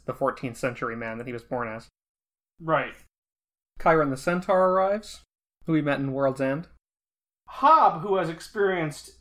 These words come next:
Speaker 2: too much loss recently, tries to give him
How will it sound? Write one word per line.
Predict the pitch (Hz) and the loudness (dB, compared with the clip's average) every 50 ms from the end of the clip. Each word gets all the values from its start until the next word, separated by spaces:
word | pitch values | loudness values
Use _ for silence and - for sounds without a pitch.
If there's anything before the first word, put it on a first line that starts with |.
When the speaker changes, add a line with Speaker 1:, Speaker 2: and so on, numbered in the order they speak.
| _ _ _ _ - | _ _ _ _ -12
Speaker 2:
too | - - 269 247 | -6 -2 -2 0
much | 220 196 160 151 139 - | 2 2 2 2 0 -6
loss | 147 139 135 131 123 120 123 123 - - - - - | -8 -4 -2 0 0 0 0 -2 -4 -10 -16 -14 -10
recently, | 170 156 151 135 135 160 147 135 135 135 135 131 135 135 135 - - _ _ _ _ _ - - | -8 -6 -6 -6 -8 -10 -10 -10 -8 -8 -6 -6 -6 -8 -10 -14 -20 _ _ _ _ _ -20 -6
tries | - - 226 214 208 208 196 196 - | 0 4 4 6 6 4 2 0 -2
to | - 175 | -8 -8
give | 160 180 185 170 160 | -6 -4 -4 -4 -4
him | 160 180 170 165 160 156 151 147 | -2 0 0 0 0 -2 -4 -8